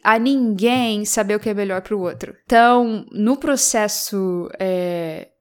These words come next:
de cura, no processo terapêutico, o que acontece é que existe uma permissão para que o ser se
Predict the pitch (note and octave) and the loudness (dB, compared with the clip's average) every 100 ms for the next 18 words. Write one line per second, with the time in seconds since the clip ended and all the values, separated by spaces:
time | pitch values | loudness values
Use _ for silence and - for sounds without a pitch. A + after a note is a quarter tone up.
0 | - E3+ G3+ - B3+ A3 G3+ G3+ G3+ G3+ | -14 -10 -8 0 2 2 0 -6 -6 -6
1 | - F#3+ - - A3 A#3 A3 - - F3 | -4 -6 -4 4 6 6 2 -8 -12 -14
2 | E3 - A3 - C#4 C#4 B3 A3 - A3 | -14 -10 -8 0 0 2 -2 -2 0 2
3 | A#3 A#3+ - G3+ F#3+ G#3+ G#3 A#3+ A3+ F#3+ | 2 2 -2 -6 -6 -6 -4 -4 -2 -2
4 | G#3 A#3 - A3+ G#3+ G#3 - B3 C4+ D4 | -2 -2 -2 -2 -2 -6 2 6 6 4
5 | B3+ A3+ - - G#3 G#3+ A#3+ A#3 G#3 G3+ | 2 0 -2 -2 -2 -2 -2 -4 -4 -4
6 | G3+ - C4+ C#4+ - - - G#3+ A#3+ A3 | -4 -4 -2 -2 -2 -2 0 2 2 0
7 | F3+ - _ _ _ _ _ - - A#3 | -4 -10 _ _ _ _ _ -8 -4 -4